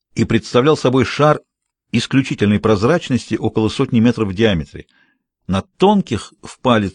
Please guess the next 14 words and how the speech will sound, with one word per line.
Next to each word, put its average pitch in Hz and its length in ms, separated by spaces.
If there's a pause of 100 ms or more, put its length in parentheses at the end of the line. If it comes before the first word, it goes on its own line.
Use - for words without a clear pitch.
(140)
толщиной 127 440
подпорках. - 640 (1300)
Архимандрит 139 760
любил 127 320
приходить 101 420
сюда 98 220
в 95 40
одиночестве, 113 600
чтобы 104 240
просто 151 260
посмотреть 117 520
на 98 100
открывающийся 98 680
вид. 82 300